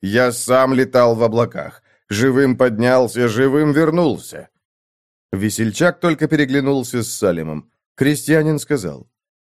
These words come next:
"А я вот что думаю. Мы везём два священных предмета. Давайте так и заявим. Идём вручить владычице подарок в знак благодарности за её милость.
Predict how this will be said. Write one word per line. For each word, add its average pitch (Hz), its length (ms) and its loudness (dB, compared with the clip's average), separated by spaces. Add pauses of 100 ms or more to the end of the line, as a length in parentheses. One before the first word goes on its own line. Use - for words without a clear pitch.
(220)
"А 220 80 4
я 247 200 2
вот 175 200 -2
что 107 220 -6
думаю. 78 560 -6 (100)
Мы 196 240 2
везём 165 440 0
два 143 200 2
священных 127 640 -6
предмета. 165 840 -6
Давайте 180 520 -4
так 160 220 0
и 143 40 0
заявим. 98 580 -2
Идём 202 300 -2
вручить 190 400 -2
владычице 165 600 -4
подарок 143 500 0
в 131 80 -4
знак 135 260 -4
благодарности 135 760 -2
за 127 140 -2
её 123 260 -2
милость. 85 520 -8